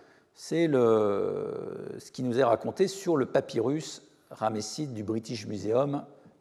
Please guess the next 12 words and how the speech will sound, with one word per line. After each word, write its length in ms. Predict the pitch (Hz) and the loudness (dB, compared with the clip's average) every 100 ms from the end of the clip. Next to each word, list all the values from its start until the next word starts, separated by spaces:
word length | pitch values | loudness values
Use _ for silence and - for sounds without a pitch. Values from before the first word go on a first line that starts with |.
| _ | _
P 100 | 131 | 0
B 120 | 101 | 4
M 300 | 107 127 123 | 4 4 2
dix 140 | 104 120 | -2 -2
mille 160 | 131 | -2
trois 160 | - 107 | 0 -4
cent 160 | - | -4
trente-cinq, 1040 | 101 104 113 - 117 110 - 156 180 - - _ _ _ _ _ _ _ _ _ | -8 -8 -10 -10 -10 -10 -6 -4 -4 -10 -20 _ _ _ _ _ _ _ _ _
qui 120 | - | -10
concerne 480 | - 131 123 202 180 | -4 -4 2 2 4
le 120 | 135 | 4
vol, 500 | 131 117 143 190 165 | 6 12 12 12 10